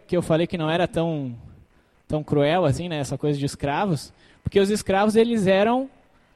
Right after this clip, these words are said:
empregados da tua casa, assim, empregados da tua família. Tinha essa,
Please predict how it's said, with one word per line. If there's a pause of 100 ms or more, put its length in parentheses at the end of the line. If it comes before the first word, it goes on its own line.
(140)
empregados
da
tua
casa,
assim,
empregados
da
tua
família.
Tinha
essa,